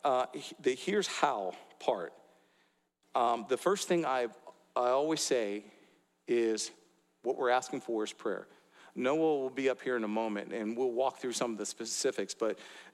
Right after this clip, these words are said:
by and large, one of the, the, the biggest things I've asked for is prayer. And the reason being is because God does something in prayer that would be wrong of us to script it out, to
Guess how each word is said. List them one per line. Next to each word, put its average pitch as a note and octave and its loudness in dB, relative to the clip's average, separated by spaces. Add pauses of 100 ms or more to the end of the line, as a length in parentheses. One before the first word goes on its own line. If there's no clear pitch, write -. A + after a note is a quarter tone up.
(100)
by D3 2
and E3+ 0
large, A#2 2
one C3 2
of B2+ 2
the, A2+ 2
the, A2+ 2
the A2+ -4
biggest C3+ 0
things B2+ -2
I've A2+ 2
asked A2+ 0
for G#2+ 0
is G2+ -4
prayer. G#2+ 0
And B2 -2
the D3 0
reason F#3+ 0
being C#3 0
is B2+ -4
because - -2
God D#3+ -2
does C#3+ 2
something A#2+ -6
in A2+ -2
prayer G#2+ -2 (300)
that C3+ 2
would C#3+ -2
be C3 -6 (140)
wrong D3+ 0
of G#2+ -4
us A2 -4
to B2 -4
script - -2
it C#3 4
out, G#2+ 0 (220)
to C3+ -2